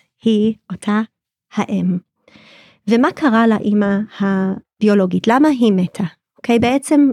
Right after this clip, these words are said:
לפני שהתינוקת נולדה, יש לה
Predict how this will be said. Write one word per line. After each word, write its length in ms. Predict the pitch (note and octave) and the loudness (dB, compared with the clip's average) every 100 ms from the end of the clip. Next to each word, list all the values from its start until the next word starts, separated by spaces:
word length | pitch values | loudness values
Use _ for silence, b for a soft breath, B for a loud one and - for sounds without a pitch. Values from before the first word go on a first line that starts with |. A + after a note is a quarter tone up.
| - | -2
לפני 420 | G3 F3+ - C#4 | -6 -4 0 0
שהתינוקת 880 | E4+ A#3+ G3 F#3+ - - A3 A#3+ B3 | 0 0 2 0 -2 0 0 2 0
נולדה, 380 | F#3+ F#3 F3 A3 E4+ b b b b b b | 2 2 2 2 0 b b b b b b
יש 400 | G#3 B3 E4+ - | 0 2 0 2
לה 200 | E4 D#4+ | 2 4